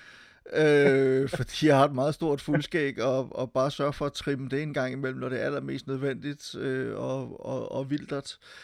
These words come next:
Så lyder det, jeg får jo helt lyst til at barbere mig. Det er sgu ikke så godt. Øh, det, jeg,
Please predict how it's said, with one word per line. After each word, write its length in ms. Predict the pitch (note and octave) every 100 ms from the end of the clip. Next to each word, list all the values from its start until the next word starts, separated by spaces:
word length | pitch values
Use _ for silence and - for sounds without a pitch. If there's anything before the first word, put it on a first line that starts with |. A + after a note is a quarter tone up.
| - -
Så 140 | - C3+
lyder 260 | C3+ D3+
det, 100 | D3+
jeg 100 | C#3
får 100 | C3+
jo 80 | C#3
helt 220 | D3 D3
lyst 140 | D#3 -
til 80 | E3+
at 60 |
barbere 400 | D3 C3+ D3 C#3
mig. 200 | D#3 D3+
Det 60 | D3+
er 40 |
sgu 140 | E3 F3
ikke 140 | F3
så 80 | F#3+
godt. 380 | - D#3+ E3+ F3+
Øh, 240 | E3+ E3 -
det, 440 | D#3 D#3 D3 D3
jeg, 200 | D#3+ D3